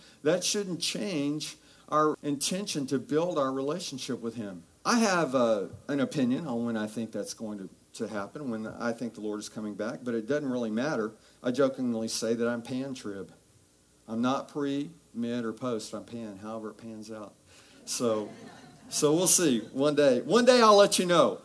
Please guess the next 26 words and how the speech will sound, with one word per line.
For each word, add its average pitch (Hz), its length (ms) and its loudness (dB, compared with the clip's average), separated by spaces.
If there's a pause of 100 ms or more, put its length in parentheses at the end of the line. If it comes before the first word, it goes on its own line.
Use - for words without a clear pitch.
(100)
okay? 170 440 4 (180)
One 175 260 2
day 160 160 8
we'll 160 220 4
all 160 340 2
know. 110 280 2 (600)
Tribulation 196 840 2
is 143 240 -2
a 143 80 2
non-critical 156 880 -2
issue, 110 460 -6
and 131 180 -2
there 170 240 -2
are 190 260 -2
critical 113 520 -4
issues. 101 360 -8
There 147 160 0
are 123 220 0 (160)
non-critical 127 840 -4
issues. 101 300 -10
Some 185 220 -4
of 180 60 -2
the 139 80 0
critical 175 520 -6
issues 127 320 -4
are 127 220 0